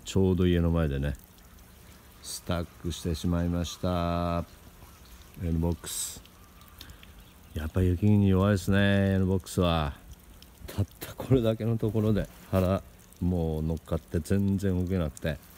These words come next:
えー、家の前だから良かったですよ。このホースでね、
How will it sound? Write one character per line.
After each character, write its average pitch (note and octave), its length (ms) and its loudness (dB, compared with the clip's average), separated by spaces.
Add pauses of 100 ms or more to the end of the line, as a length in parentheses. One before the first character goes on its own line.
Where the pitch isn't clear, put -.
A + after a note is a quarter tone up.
(1120)
え G2 320 6
ー、 - 20 6
家 G2 140 6
の A2+ 80 4
前 A#2 160 4
だ A2 120 2
か G2 100 0
ら G2 40 2
良 G#2 80 2
か A2 80 -2
っ F#2+ 60 -2
た - 100 -6
で E2+ 60 0
す F2+ 120 -4
よ。 E2 120 -2
こ F#2 80 0
の F2 80 0
ホ G#2+ 300 2
ー - 20 4
ス F#2+ 160 -4
で E2 100 0
ね、 E2 220 0